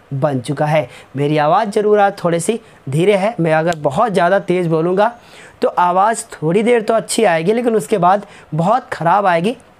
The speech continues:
फ़िलहाल अभी नॉर्मल डेज़ की तुलना में आवाज़ मेरी बहुत अलग है, लेकिन फिर भी हम कोशिश कर रहे हैं कि बहुत ज़्यादा तेज़ ना बोलें ताकि आपको रेगुलर क्लास मिल सके और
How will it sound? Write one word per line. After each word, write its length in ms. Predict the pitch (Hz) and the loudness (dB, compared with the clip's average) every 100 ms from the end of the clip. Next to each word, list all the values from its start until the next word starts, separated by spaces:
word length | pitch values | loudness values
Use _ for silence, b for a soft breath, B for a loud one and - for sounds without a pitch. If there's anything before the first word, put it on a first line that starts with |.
| _ _ _ _ - | _ _ _ _ -4
फ़िलहाल 320 | 190 208 214 - | 0 2 0 -4
अभी 220 | 151 165 220 | -2 2 2
नॉर्मल 420 | 185 170 185 196 | 2 2 2 0
डेज़ 260 | 180 185 - | 0 -2 -2
की 120 | 202 | -4
तुलना 320 | 185 147 165 185 | -2 0 0 0
में 180 | 190 202 B B | -4 -6 B B
आवाज़ 340 | 156 170 190 170 | 0 2 2 0
मेरी 180 | 170 175 | -2 -2
बहुत 400 | 135 113 185 - | -4 -2 -4 -2
अलग 260 | 139 160 175 | -2 0 -2
है, 200 | 127 185 - B B B | -2 -6 -10 B B B
लेकिन 200 | 170 220 | 0 0
फिर 220 | 214 - | 0 -2
भी 160 | 180 226 | 0 0
हम 180 | 175 180 | 0 -2
कोशिश 420 | - 185 175 240 | 0 0 0 -2
कर 160 | 214 175 | 0 0
रहे 220 | 175 180 | 0 -2
हैं 100 | 196 | -2
कि 80 | 196 | -2
बहुत 460 | 139 131 131 214 170 | -2 -2 0 0 2
ज़्यादा 280 | 165 165 160 | 2 2 0
तेज़ 320 | 170 160 135 | 0 -2 0
ना 160 | 151 170 | 0 0
बोलें 280 | 170 175 202 B B B B | 0 -2 -4 B B B B
ताकि 280 | 202 214 247 | -2 2 2
आपको 480 | 190 196 - 233 240 B B | 2 2 2 2 0 B B
रेगुलर 480 | 156 170 196 233 254 | -2 2 2 2 2
क्लास 380 | 233 180 190 185 | 2 2 2 0
मिल 220 | 151 185 | 0 0
सके 340 | 185 175 208 233 B B 165 | 0 0 -2 -4 B B 0
और 320 | 170 214 | 2 2